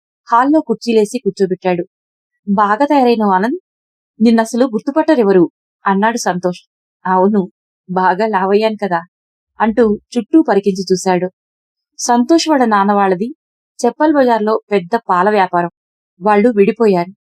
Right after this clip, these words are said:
మూడు కేంద్రాలు ఏర్పరుచుకున్నారు. వీళ్ళ వాటాకి వచ్చిన గేదెలు, ఆవులతో వీళ్ళు విడిగా వ్యాపారం ప్రారంభించారు. దాంతోపాటు పాల ప్యాకెట్లు కూడా అమ్ముతారు. నాయన పోయి పదేండ్లు దాటింది. అన్నలు బయటికెళ్ళిండ్రు, వస్తారు.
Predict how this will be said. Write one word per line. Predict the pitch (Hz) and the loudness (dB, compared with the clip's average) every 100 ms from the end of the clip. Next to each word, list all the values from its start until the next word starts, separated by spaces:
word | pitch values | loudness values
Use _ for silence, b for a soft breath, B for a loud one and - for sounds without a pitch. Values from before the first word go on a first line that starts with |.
| _ - | _ -2
మూడు | 226 262 | 2 2
కేంద్రాలు | 262 220 247 311 277 | 2 0 2 2 2
ఏర్పరుచుకున్నారు. | 202 196 180 - 180 190 185 208 _ _ _ _ _ - 196 | 2 0 -2 -4 -4 -4 -4 -8 _ _ _ _ _ -4 0
వీళ్ళ | 269 277 | 2 2
వాటాకి | 226 220 302 311 | 0 0 0 0
వచ్చిన | 311 277 | -2 0
గేదెలు, | 269 202 208 208 208 220 - | -2 2 2 2 0 -2 0
ఆవులతో | 185 196 202 214 220 _ _ _ - | 2 2 2 0 -2 _ _ _ -2
వీళ్ళు | 214 196 | 0 4
విడిగా | 190 202 240 302 | 4 4 2 2
వ్యాపారం | 285 190 185 202 202 | 2 0 0 -2 -2
ప్రారంభించారు. | 196 175 180 175 - 175 180 _ _ _ 180 | -2 -2 -2 -4 -4 -6 -8 _ _ _ -4
దాంతోపాటు | 196 190 202 240 226 226 311 - _ _ _ | -2 -2 -2 -2 -2 -2 -6 -8 _ _ _
పాల | 214 202 269 | 0 2 2
ప్యాకెట్లు | 311 311 302 | 0 0 -2
కూడా | 269 220 254 | -2 0 0
అమ్ముతారు. | 185 180 180 175 _ _ _ _ _ 208 | -2 -2 -4 -6 _ _ _ _ _ 2
నాయన | 214 220 294 294 | 2 2 2 2
పోయి | 269 254 254 | 0 0 -2
పదేండ్లు | 214 196 208 | 2 2 2
దాటింది. | 214 185 185 165 165 _ _ _ _ - | 0 0 -2 -4 -10 _ _ _ _ -4
అన్నలు | 185 202 208 226 | 0 2 2 2
బయటికెళ్ళిండ్రు, | 196 196 233 233 185 170 175 - _ _ _ | 2 0 2 2 2 0 -4 -12 _ _ _
వస్తారు. | 175 185 - 208 | -4 -4 -2 -2